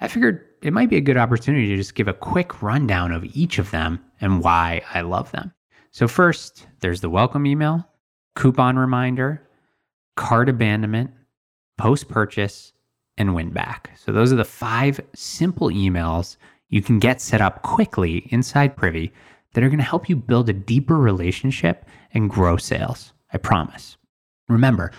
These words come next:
automated emails are set it and forget it. So as Privy tracks every visitor and their behavior on your store, we'll automatically send these emails if the visitor matches the criteria for sending.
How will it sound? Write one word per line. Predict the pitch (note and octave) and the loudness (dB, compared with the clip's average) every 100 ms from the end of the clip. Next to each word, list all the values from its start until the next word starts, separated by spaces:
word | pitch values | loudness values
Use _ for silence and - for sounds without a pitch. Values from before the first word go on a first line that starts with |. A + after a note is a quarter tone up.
| - - - | -20 -20 -2
automated | D3 G3 F3+ C#3+ | 2 4 4 4
emails | B2+ A2+ G#2 G2 | 4 4 4 2
are | - F#2 | 0 -2
set | - - G#2+ | -2 0 2
it | C3+ - | 4 2
and | A2 | -2
forget | - F2+ F2+ F2+ | -2 -4 0 -2
it. | E2 - | -2 -12
So | - A2+ | -2 0
as | C3 | 0
Privy | - - E3 F#3 | -2 -2 0 0
tracks | - B2+ A2+ - - | 0 0 -2 -6 -6
every | D3 D3 D#3+ | -4 -2 -2
visitor | C3 B2+ D3 F2+ F2+ - _ _ | 2 2 4 2 -2 -8 _ _
and | A2 | 0
their | A2 | 2
behavior | G#2+ A2+ - C3 C#3 G2 | 2 -2 2 2 4 0
on | F2+ | -2
your | E2+ | -6
store, | E2 - D#3+ C3 - _ _ _ _ - | -10 -8 -6 -6 -8 _ _ _ _ -6
we'll | C3+ | -6
automatically | - C#3 E3+ E3 D#3 D3 B2+ | 0 0 2 0 0 0 0
send | A2+ - D#3+ | -2 -2 2
these | F3+ G2+ | 2 0
emails | F2+ E2+ E2 | -2 -4 -4
if | E2+ | -6
the | - | -6
visitor | F#2+ A#2+ C3 G#2 | 0 0 2 0
matches | F#2 F#2+ C3 - G2 | 0 0 0 -2 -4
the | F#2+ | -4
criteria | - - - - F3+ A2+ G#2 | -8 -10 -12 -4 0 0 0
for | - | -6
sending. | A2 E3+ D3 F2+ | -8 -8 -8 -10